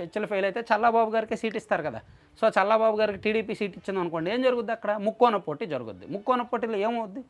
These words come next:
అంతిమంగా లబ్ధి జరిగేది పెద్దిరెడ్డి గారికే. So అక్కడ గ్రౌండ్లో అయితే సిచ్యుయేషన్ అలా ఉంది. అందుకని నేను ఇంతకుముందు చాలా వీడియోస్లో చెప్పాను, "టీడీపీ అక్కడ పోటీ చేసే వీలు లేదు, టీడీపీనే పి-,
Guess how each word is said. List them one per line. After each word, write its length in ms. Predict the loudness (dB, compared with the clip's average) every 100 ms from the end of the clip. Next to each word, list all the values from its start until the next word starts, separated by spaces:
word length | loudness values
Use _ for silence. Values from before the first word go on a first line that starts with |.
| _ -2
అంతిమంగా 500 | 0 2 0 2 4
లబ్ధి 260 | 2 2 0
జరిగేది 360 | 0 0 -2
పెద్దిరెడ్డి 460 | -2 -4 -4 -6 -8
గారికే. 300 | -10 -14 -20 _ -20 _ _
So 60 | 4
అక్కడ 260 | 4 2 -2
గ్రౌండ్లో 580 | -2 -2 0 2 2
అయితే 200 | 2 2
సిచ్యుయేషన్ 500 | -2 -4 -4 -4 0
అలా 160 | 0 0
ఉంది. 220 | -4 -8 -8 -8
అందుకని 400 | -4 0 0 2
నేను 200 | 2 0
ఇంతకుముందు 460 | 0 -2 -4 0 0
చాలా 160 | 2
వీడియోస్లో 480 | 0 -2 -4 -4 -4
చెప్పాను, 360 | -4 -2 -4 -4 -12 -16 -16 -16 -2
"టీడీపీ 320 | 2 2 4
అక్కడ 200 | 2 2
పోటీ 280 | 0 0 2
చేసే 280 | 2 0 0
వీలు 200 | -2 -2
లేదు, 200 | -2 -2
టీడీపీనే 600 | -2 0 0 0 -2 -2
పి-, 440 | -2 -6 -8 -20